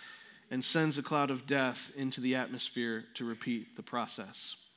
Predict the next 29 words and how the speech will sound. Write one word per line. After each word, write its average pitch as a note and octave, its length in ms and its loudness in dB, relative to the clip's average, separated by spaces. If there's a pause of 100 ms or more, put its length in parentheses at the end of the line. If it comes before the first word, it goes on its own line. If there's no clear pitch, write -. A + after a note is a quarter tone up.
(920)
While C3+ 140 2
a C3 60 0
variety D#3 400 8
of D3+ 80 6
strategies D3+ 680 8
for D3+ 340 2
mitigation D#3 680 4
have D3+ 380 4
been C#3 180 2
tried, D#3 500 8
to G#3+ 280 8
this F3 280 8
day, D#3+ 420 12
the C#3+ 180 8
only F3+ 420 10
real F#3+ 380 10
solution E3+ 580 8
for D#3 160 0
late E3+ 340 10
blight E3 360 10 (320)
is E3+ 360 10 (240)
vigilant G#3 640 12
scouting, F3 560 10 (920)
early G#3 420 12 (120)
detection, D3+ 640 4 (480)
and D3+ 120 4
the C#3+ 80 4
swift - 640 4
destruction C3+ 800 2